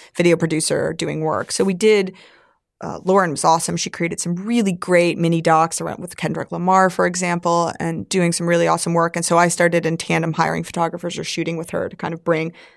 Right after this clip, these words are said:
that photography onto the site. So, you know, I, I was thinking of, we did one with George Saunders for the release of his new book. Uh, we shot Brandy,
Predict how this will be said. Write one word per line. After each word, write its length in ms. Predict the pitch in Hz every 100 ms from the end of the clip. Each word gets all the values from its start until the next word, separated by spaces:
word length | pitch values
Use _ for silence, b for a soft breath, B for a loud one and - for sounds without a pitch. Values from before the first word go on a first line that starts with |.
| B
that 120 | 170
photography 720 | 180 190 226 254 170 151 147 -
onto 260 | 170 160
the 80 | 160
site. 420 | - 170 147 -
So, 280 | - 160 160
you 100 | 165
know, 80 | 156
I, 320 | 175 175 -
I 20 |
was 160 | 165 -
thinking 280 | 175 170 -
of, 100 | - B B -
we 60 |
did 160 | 175 170
one 140 | 165
with 100 | 160
George 240 | - 156 -
Saunders 760 | - 196 190 185 180 175 180
for 140 | - -
the 80 |
release 320 | 160 156 165 -
of 80 |
his 180 | 160 170
new 100 | 170
book. 540 | - 170 170 170 - - -
Uh, 120 | -
we 60 | -
shot 260 | - 156
Brandy, 640 | 165 175 165 185 180 175